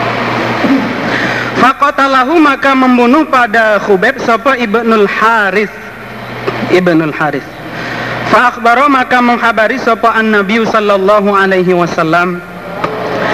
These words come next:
ashabahu, pada sahabat-sahabat Nabi, khabarahum, pada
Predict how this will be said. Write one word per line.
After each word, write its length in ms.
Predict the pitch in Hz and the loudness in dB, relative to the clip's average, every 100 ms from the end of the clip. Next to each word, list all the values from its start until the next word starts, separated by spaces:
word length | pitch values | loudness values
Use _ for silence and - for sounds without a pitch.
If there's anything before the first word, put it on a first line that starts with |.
| - | 0
ashabahu, 800 | 208 214 - 214 208 196 196 202 | 0 0 -2 0 2 2 0 2
pada 560 | 208 202 190 190 226 247 | 2 2 2 2 2 0
sahabat-sahabat 880 | - 208 196 196 185 196 185 180 190 | 0 -2 0 -2 0 0 0 0 0
Nabi, 640 | 175 170 180 185 185 190 185 - - - - - - - - - | -2 0 0 0 -2 -4 -6 -10 -12 -12 -10 -8 -6 -6 -2 2
khabarahum, 880 | 208 214 202 202 180 214 277 220 180 | 2 2 2 2 2 4 4 2 0
pada 240 | 190 185 | 0 0